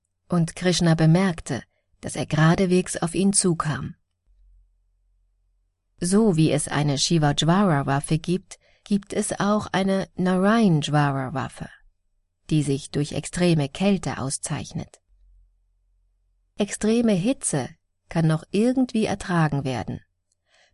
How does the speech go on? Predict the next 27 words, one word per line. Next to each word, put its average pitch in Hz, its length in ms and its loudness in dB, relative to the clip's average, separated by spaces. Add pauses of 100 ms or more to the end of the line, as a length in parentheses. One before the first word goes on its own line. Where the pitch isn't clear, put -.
(120)
doch 165 160 -4
bei 160 220 0
extremer 165 640 -2
Kälte 254 680 -4 (380)
kommt 165 320 -4
alles 185 400 0
zum 185 160 -2
Erliegen. 165 640 -2 (1300)
Dies 196 300 0
wird 208 160 0
zum 214 160 2
Zeitpunkt 202 440 2
des - 140 -2
Todes 214 300 4
erfahren, 139 580 -2 (760)
denn 196 120 2
in 214 120 4
dieser 240 260 4
Situation 214 800 2
steigt 160 500 -2
die 185 80 -6
Körpertemperatur 214 1200 0
zunächst 180 480 0
auf 190 120 -4
zweiundvierzig 180 800 -2
Grad 143 400 -4
an. - 200 -10